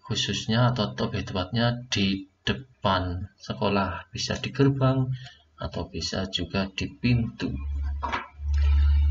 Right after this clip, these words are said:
Yang kedua, "What does the notice mean?" Apa maksud notice ini? Kita bisa lihat di sini, "Visitor must register in the front office. Drugs and weapons are prohibited."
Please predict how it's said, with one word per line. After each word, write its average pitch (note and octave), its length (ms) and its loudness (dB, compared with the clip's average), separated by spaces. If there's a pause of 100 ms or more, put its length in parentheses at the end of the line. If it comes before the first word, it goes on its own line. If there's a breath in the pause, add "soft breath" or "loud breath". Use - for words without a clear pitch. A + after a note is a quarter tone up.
(160)
Yang G2 240 2
kedua, G#2+ 560 2 (160)
"What A2 240 2
does G#2 320 2
the G2+ 80 0
notice F#2+ 400 -2
mean?" C#3 400 0 (640)
Apa B2+ 240 -2
maksud G2+ 320 0
notice - 400 -6
ini? G2+ 400 -2 (960 loud breath)
Kita G#2 320 -2
bisa F#2+ 240 -2
lihat F#2+ 160 -4
di G2 80 -2
sini, G#2 240 2
"Visitor D#3+ 640 2
must C3 400 4
register A#2 640 0
in G2 400 2
the F#2 160 -2
front A2 320 4
office. - 560 2 (480 loud breath)
Drugs A2+ 400 4
and F#2 240 2
weapons A2 560 4
are F#2 480 0
prohibited." F2 800 -4